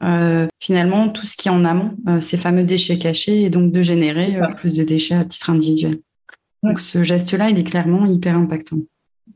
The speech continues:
Speaker 2: Ouais, et tu vois, là, je suis en train de déménager, moi, par exemple. Beaucoup de gens sont surpris parce que moi, je revends, si je change de région, je revends mes meubles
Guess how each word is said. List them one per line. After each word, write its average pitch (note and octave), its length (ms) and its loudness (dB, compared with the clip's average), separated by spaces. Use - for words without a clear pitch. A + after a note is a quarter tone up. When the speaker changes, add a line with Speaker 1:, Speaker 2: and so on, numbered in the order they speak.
Speaker 2:
Ouais, A3 260 2
et - 20 -2
tu A3 140 -2
vois, A3 120 2
là, G#3+ 140 2
je A#3 60 -2
suis - 120 -4
en F3+ 80 -2
train F3 180 -4
de F3+ 80 2
déménager, G3+ 520 2
moi, F3 140 0
par F3 140 -4
exemple. G3+ 340 -2
Beaucoup G#3 380 -2
de F#3 280 -4
gens G3+ 160 -2
sont G#3+ 160 -2
surpris G3 340 -2
parce C#4 140 -8
que G#3 100 -2
moi, G3+ 120 2
je G#3+ 180 2
revends, G3+ 520 0
si A3 200 -4
je G3+ 60 -2
change B3+ 240 0
de A3+ 80 2
région, A3 400 2
je A#3+ 80 -4
revends G#3 220 0
mes G#3+ 120 2
meubles A#3+ 300 0